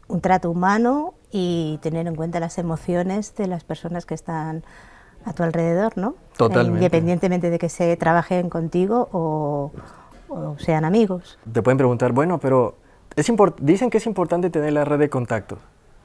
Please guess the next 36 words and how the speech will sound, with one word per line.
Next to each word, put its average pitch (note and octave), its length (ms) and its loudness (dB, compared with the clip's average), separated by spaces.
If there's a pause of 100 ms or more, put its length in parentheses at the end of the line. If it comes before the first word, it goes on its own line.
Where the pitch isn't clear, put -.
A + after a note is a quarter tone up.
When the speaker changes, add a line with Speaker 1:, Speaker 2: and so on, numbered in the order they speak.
(120)
Speaker 2:
Ahorita B2+ 200 2
vas B2 120 4
a - 20 0
decir A#2 200 -2
cómo B2 220 4
lo, A#2+ 280 2
cómo A#2 200 -2
lo G#2 140 0
digo. G#2+ 220 -4 (280)
Es - 80 -8
importante F3 640 4
tener C#3 220 -2
una D#3 80 2
buena C#3+ 200 2
reco-, B2 320 -4
red B2 200 2
de B2 80 2
contactos, G#2+ 400 -6
pero A2 160 -2
luego D#3+ 160 4
cuando D3+ 180 2
vamos C#3+ 180 4
a C#3+ 40 0
una C3 100 0
feria, A#2 440 0 (420)
lo C3+ 80 4
único F3+ 160 4
que D3 80 2
hacemos D#3+ 260 2
es D#3+ 100 -4
intercambiar C3+ 460 2
la C#3 80 6
tarjeta C3+ 360 0
y B2 100 -2
te A#2 80 0
vas. G#2+ 240 -2